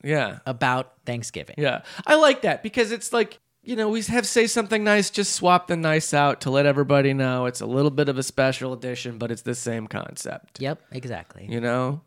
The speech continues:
Speaker 1: It's not New Coke. Uh, especially because there's so much to not be thankful for in the world <laughs> right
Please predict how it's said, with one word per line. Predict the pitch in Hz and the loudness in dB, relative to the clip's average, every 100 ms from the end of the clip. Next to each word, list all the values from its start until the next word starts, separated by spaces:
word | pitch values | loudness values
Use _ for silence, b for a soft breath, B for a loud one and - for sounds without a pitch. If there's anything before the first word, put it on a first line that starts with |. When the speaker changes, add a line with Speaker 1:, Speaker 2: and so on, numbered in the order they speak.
| _ | _
Speaker 1:
It's | - - | -14 -10
not | 143 160 165 160 | -2 2 2 2
New | 156 143 | 0 0
Coke. | - 113 101 - - _ _ | 0 -4 -4 -14 -20 _ _
Uh, | - 143 | 0 2
especially | 202 294 349 339 | 2 2 4 4
because | 226 214 226 | 4 4 4
there's | 196 202 | 4 4
so | - - - 233 220 | 2 -4 0 2 4
much | 180 190 - | 4 2 0
to | - 170 | -4 -2
not | 151 160 156 - | 0 2 2 0
be | 147 147 | -2 -2
thankful | 135 151 147 - 127 | -2 -2 -2 -4 -8
for | - 123 - | -4 -2 -2
in | - 135 | -4 -6
the | 123 | -4
world | 117 113 110 | -4 -6 -2
<laughs> | |
right | 131 160 | -2 -2